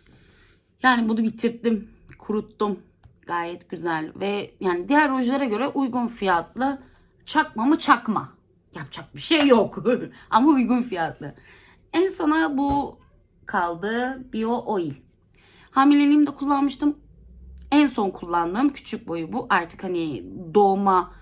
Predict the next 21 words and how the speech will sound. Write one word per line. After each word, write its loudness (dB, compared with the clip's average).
yaklaştığım -2
için -14
o -4
yüzden -2
küçük -6
boy 0
almıştım. -4
Diğer -2
zamanlarda -4
büyük -8
boyunu -10
kullanıyordum. -10
Ee, -2
en -2
sonuncusu -4
bu. 2
Bundan 0
gerçekten -6
çok -16
memnun 0
kaldım. -4